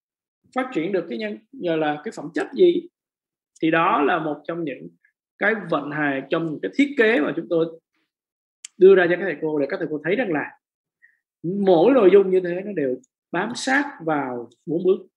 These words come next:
À, xin bài thứ hai ạ, slide tiếp theo ạ. Hoặc là đây là nội dung, ờ, thầy Phước ơi, à, dạ, đây là nội dung đọc nhạc.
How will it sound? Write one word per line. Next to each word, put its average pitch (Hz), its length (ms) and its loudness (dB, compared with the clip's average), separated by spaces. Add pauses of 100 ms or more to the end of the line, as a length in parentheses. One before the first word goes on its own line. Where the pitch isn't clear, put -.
(540)
À, 127 420 -10 (600)
xin 160 320 -6 (220)
bài 135 200 -4 (180)
thứ 208 100 0
hai 196 240 2
ạ, - 140 -4
slide 180 320 -2
tiếp 233 100 -4
theo 185 180 0
ạ. 131 100 -6 (1700)
Hoặc 151 140 -6
là 160 100 -2
đây 190 280 2
là 180 120 6
nội 147 240 0
dung, 190 260 2
ờ, 185 320 -4 (460)
thầy 196 100 -2
Phước 233 120 4
ơi, 208 180 4 (280)
à, 135 100 -10 (120)
dạ, 135 320 0 (120)
đây 180 140 4
là 170 100 6
nội 143 180 2
dung 170 100 2
đọc - 200 -4
nhạc. 127 200 -8